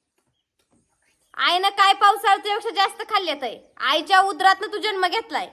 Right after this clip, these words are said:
निदान त्या माऊलीचं तरी ऐकावा. हा? आमच्यासारख्यानं सांगितलेलं तर काय टकोर येऊन जातंय तुझं?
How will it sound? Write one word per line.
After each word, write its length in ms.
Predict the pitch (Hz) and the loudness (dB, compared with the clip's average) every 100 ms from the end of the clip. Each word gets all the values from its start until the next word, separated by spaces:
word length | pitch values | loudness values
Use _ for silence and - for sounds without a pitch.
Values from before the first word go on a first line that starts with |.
| _ _ _ _ _ _ _ _ - | _ _ _ _ _ _ _ _ -10
निदान 260 | 285 359 | 0 0
त्या 160 | 403 403 | 2 2
माऊलीचं 420 | 415 427 403 440 | 4 2 0 -4
तरी 320 | 523 466 427 | -4 2 2
ऐकावा. 340 | 466 330 262 214 - - - _ - - - _ - - - - - - _ _ - | 2 2 0 0 -8 -20 -20 _ -20 -20 -20 _ -20 -20 -20 -20 -20 -20 _ _ 2
हा? 280 | 247 302 370 - - _ _ _ _ _ _ - | 4 4 2 -8 -20 _ _ _ _ _ _ 0
आमच्यासारख्यानं 800 | 285 330 339 339 381 381 349 349 | 2 2 2 4 4 4 2 4
सांगितलेलं 540 | 359 359 339 339 320 | 2 2 0 0 0
तर 60 | 339 | 2
काय 180 | 339 | 2
टकोर 300 | 339 359 349 | 2 -2 -4
येऊन 200 | 320 311 | -6 -4
जातंय 340 | 311 311 311 247 | -2 -2 -2 -6
तुझं? 340 | 240 240 294 | -6 -6 -6